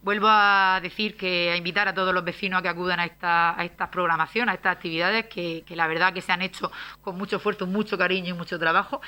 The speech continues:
y sobre todo con mucho corazón, que es lo que tienen todas las asociaciones que tenemos aquí. Y gracias a todos por acompañarnos esta tarde.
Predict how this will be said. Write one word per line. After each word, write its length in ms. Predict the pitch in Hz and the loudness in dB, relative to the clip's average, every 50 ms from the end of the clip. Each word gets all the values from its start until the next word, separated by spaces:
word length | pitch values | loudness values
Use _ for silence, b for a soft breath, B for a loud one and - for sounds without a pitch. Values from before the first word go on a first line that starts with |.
| B B B B B - | B B B B B -12
y 100 | - 208 | -12 -6
sobre 240 | - 220 202 196 185 | -2 0 2 2 4
todo 160 | 226 233 226 | 4 4 4
con 140 | 196 202 196 | 2 0 -2
mucho 200 | 214 208 - 214 | -4 -2 -2 0
corazón, 380 | 190 190 175 170 - 220 220 | 2 2 2 0 0 -4 -4
que 80 | 220 196 | -2 0
es 60 | 180 | 0
lo 80 | 180 170 | 0 0
que 100 | 175 165 | -2 -2
tienen 220 | 180 180 175 160 | -2 -4 -4 -4
todas 200 | - 180 175 175 | -4 -2 0 0
las 120 | 170 165 | 2 0
asociaciones 460 | 165 151 165 160 170 - - 175 180 - | 0 -2 -4 -6 -6 -6 -6 -8 -8 -8
que 100 | - 170 | -8 -8
tenemos 360 | 156 165 170 175 170 170 170 | -6 -4 -4 -2 0 2 2
aquí. 280 | 170 170 175 254 339 480 480 B B B B B B B B B B _ - | 2 2 2 0 0 0 -2 B B B B B B B B B B _ -4
Y 140 | 262 247 226 | -2 0 0
gracias 260 | 220 214 214 226 208 | 0 0 2 0 0
a 40 | 190 | 0
todos 180 | 190 196 208 | 0 -2 -2
por 160 | 208 - 202 190 | -2 -4 -6 -6
acompañarnos 460 | 175 175 165 165 165 160 165 151 151 | -4 -6 -6 -8 -8 -8 -8 -10 -12
esta 180 | 147 - 175 | -12 -14 -16
tarde. 200 | 165 165 156 - | -16 -16 -16 -16